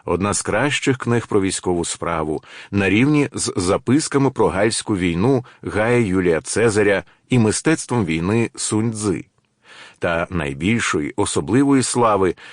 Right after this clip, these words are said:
зажив Макіавеллі своїм знаменитим твором "Державець" тисяча п'ятсот тринадцятого року, в якому він зробив спробу сформулювати загальні закони політичного життя, викласти суть ремесла політика,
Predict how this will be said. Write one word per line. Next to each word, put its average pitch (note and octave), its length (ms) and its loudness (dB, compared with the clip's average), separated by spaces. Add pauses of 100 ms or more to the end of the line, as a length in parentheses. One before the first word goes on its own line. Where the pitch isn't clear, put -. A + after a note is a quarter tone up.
(140)
зажив G#2 440 4
Макіавеллі C3+ 640 4
своїм A#2 460 2
знаменитим G2+ 720 0
твором A2+ 520 2
"Державець" F2+ 880 -2 (120)
тисяча G2 380 -2
п'ятсот F2+ 360 -2
тринадцятого F#2+ 680 -2
року, A2+ 340 -2 (400)
в G2+ 80 -2
якому A2+ 380 4
він A2 140 2
зробив F#2+ 440 2
спробу A#2 380 2
сформулювати G#2 840 2
загальні F#2+ 580 0
закони F#2+ 440 0
політичного E2+ 720 -4
життя, F#2+ 520 -4 (420)
викласти D#3 540 2
суть C3+ 440 0
ремесла A2 500 0
політика, F#2 680 -4